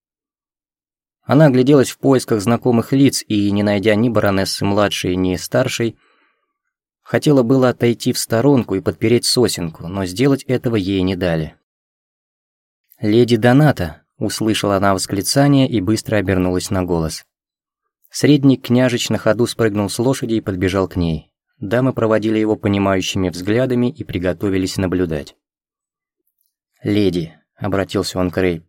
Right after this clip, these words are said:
"позволите мне быть вашим спутником?" "Если вас не затруднит. Быстро, чтобы не успел вмешаться быстро приближающийся лорд Эскель", согласилась девушка. "Сопровождать вас — большая честь". Седрик склонился и поцеловал ей руку.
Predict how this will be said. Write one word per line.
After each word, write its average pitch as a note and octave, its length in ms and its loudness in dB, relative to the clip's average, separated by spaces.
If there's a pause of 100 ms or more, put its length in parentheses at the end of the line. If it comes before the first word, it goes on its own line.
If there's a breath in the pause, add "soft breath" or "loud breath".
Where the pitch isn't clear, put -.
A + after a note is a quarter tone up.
(140)
"позволите A2 560 2
мне C#3 140 4
быть B2+ 160 -2
вашим B2 260 -2
спутником?" E2 720 -6 (760)
"Если B2+ 360 2
вас G2 240 0
не G#2+ 100 0
затруднит. F2 600 -2 (120)
Быстро, A2+ 680 -2
чтобы A2 320 -2
не A2 80 2
успел G#2 260 -2
вмешаться G2+ 480 -2
быстро G2 300 -4
приближающийся F#2+ 840 -4
лорд F#2+ 300 -4
Эскель", F#2 380 -4
согласилась F2 560 -4
девушка. D#2+ 560 -10 (880)
"Сопровождать G2+ 760 0
вас — A2 320 0
большая G2+ 500 0
честь". - 480 -6 (600)
Седрик C3+ 420 0
склонился C3 560 0
и A#2+ 140 -2
поцеловал G2+ 480 0
ей F#2+ 160 2
руку. E2 380 -4